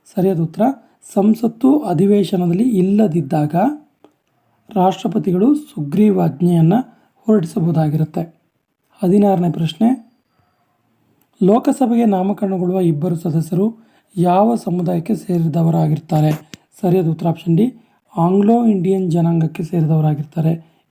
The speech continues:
ಈ ಇಬ್ಬರು ಸದಸ್ಯರು. ನೆಕ್ಸ್ಟ್ ಕ್ವಶನ್, ಭಾರತದ ಉಪರಾಷ್ಟ್ರಪತಿಯವರು ಯಾರಿಂದ ಆರಿಸಲ್ಪಡ್ತಾರೆ? ಸರಿಯಾದ ಉತ್ತರ ಲೋಕಸಭೆ ಮತ್ತು ರಾಜ್ಯಸಭೆ ಸದಸ್ಯರಿಂದ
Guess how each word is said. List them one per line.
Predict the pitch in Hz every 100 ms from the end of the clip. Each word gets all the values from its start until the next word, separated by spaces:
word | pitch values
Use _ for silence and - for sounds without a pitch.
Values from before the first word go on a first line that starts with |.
| _
ಈ | 175
ಇಬ್ಬರು | 165 170 165
ಸದಸ್ಯರು. | - 147 151 - 156 165 _ _ _ _ _ _
ನೆಕ್ಸ್ಟ್ | 196 160
ಕ್ವಶನ್, | - 170 - 220 269 - _ _ _ _ _ _ _ _ _ _ _ _ _ _ _ _ _ _ _ _ _ _ _ _ _ _ -
ಭಾರತದ | 185 208 - 247
ಉಪರಾಷ್ಟ್ರಪತಿಯವರು | 233 - 220 196 214 185 190 190 220
ಯಾರಿಂದ | 160 156 185 185 175
ಆರಿಸಲ್ಪಡ್ತಾರೆ? | - 156 180 175 214 202 170 - 165 156 156 - _ _ _
ಸರಿಯಾದ | 190 185 170
ಉತ್ತರ | 160 208 262 - _ _ _ 185
ಲೋಕಸಭೆ | 196 196 226 226 233
ಮತ್ತು | 247 180 214
ರಾಜ್ಯಸಭೆ | 175 170 151 151 175 - 170
ಸದಸ್ಯರಿಂದ | 175 185 156 160 160 151